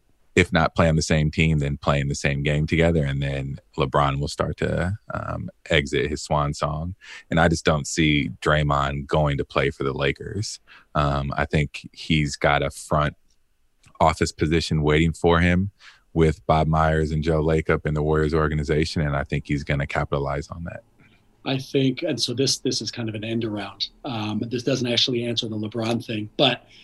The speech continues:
Speaker 2: if the Warriors keep the Minnesota pick and they keep Wiseman, I think that Draymond will play for another team not named Golden State at some point during his career. And we, we'll chase that down in a future episode, but if there is some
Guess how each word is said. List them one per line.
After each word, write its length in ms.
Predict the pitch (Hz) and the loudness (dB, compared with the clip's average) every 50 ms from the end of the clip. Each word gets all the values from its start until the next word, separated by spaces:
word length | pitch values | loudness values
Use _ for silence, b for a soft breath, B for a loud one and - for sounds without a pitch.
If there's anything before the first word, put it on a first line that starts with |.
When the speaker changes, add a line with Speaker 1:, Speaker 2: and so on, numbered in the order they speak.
| b b b - | b b b 4
Speaker 2:
if 280 | 240 226 240 - - | 6 6 6 4 2
the 160 | - 180 214 202 | 4 4 6 6
Warriors 760 | 156 135 143 147 147 156 160 180 196 196 165 - - - - _ _ - | 8 6 6 6 6 6 6 6 6 6 4 4 2 2 -2 _ _ -2
keep 380 | - - - 180 196 214 - - - _ _ - | 0 2 2 2 0 0 -2 -8 -14 _ _ -2
the 360 | 135 127 131 131 131 131 127 | 4 6 8 8 8 8 8
Minnesota 500 | 127 131 143 147 143 - 147 143 151 156 | 6 6 6 6 4 4 4 4 4 4
pick 320 | 127 - 175 196 - - - _ _ _ - | 4 4 2 0 -2 -6 -14 _ _ _ 0
and 260 | 147 139 143 156 160 | 2 4 4 4 6
they 140 | 151 143 143 | 6 4 4
keep 280 | 135 - - 151 143 139 | 2 2 2 0 2 0
Wiseman, 520 | 110 117 120 123 151 147 170 185 190 185 - _ _ _ _ _ _ _ _ - | 0 0 0 0 2 2 2 2 2 0 -4 _ _ _ _ _ _ _ _ 0
I 160 | 127 143 156 | 4 4 4
think 360 | 151 - - 156 147 135 139 | 4 6 4 4 4 4 2
that 160 | - 131 131 | 0 -2 0
Draymond 400 | - 135 135 135 135 135 131 123 | 0 2 4 4 4 4 4 2
will 120 | 117 117 113 | 2 0 -2
play 240 | - - 131 120 | -2 -2 -2 -2
for 180 | 117 - - 113 | 0 0 -2 0
another 280 | 107 110 113 113 120 113 | 0 0 0 0 0 0
team 280 | - - 120 113 107 | 0 0 0 0 0
not 260 | 107 107 107 117 - - | 0 0 -2 -4 -6 -6
named 220 | 113 107 104 101 | -6 -6 -6 -6
Golden 280 | - 110 104 101 104 101 | -6 -8 -6 -6 -4 -2
State 260 | - - 110 104 101 | -2 -2 -4 -6 -8
at 80 | 98 - | -8 -8
some 140 | - 104 | -8 -8
point 220 | 95 - 104 95 87 | -10 -12 -14 -12 -12
during 200 | - 98 95 92 | -12 -14 -14 -12
his 120 | - - | -10 -12
career. 300 | - - - 90 90 B B B B B B B - | -10 -10 -10 -12 -12 B B B B B B B 0
And 160 | - 135 139 | 2 4 6
we, 120 | 165 180 | 6 6
we'll 240 | 202 208 180 165 143 | 8 8 8 8 8
chase 380 | 143 - - 180 175 160 - - | 6 6 6 6 6 6 6 6
that 220 | 160 151 147 - | 4 4 4 2
down 240 | 143 135 131 131 127 | 2 2 2 2 2
in 100 | 120 117 | 0 0
a 60 | 113 | 0
future 300 | - 139 131 127 120 117 | 2 2 2 2 2 0
episode, 460 | 120 123 - - - 147 147 151 143 | -2 0 0 2 2 4 2 2 0
but 120 | 113 120 117 | 0 -2 -4
if 100 | 120 113 | 0 2
there 220 | 135 135 131 123 | 2 2 2 4
is 180 | - - - - - | 4 4 4 4 2
some 560 | - - - - - - 165 180 202 214 214 | 2 2 4 4 4 6 6 6 6 6 6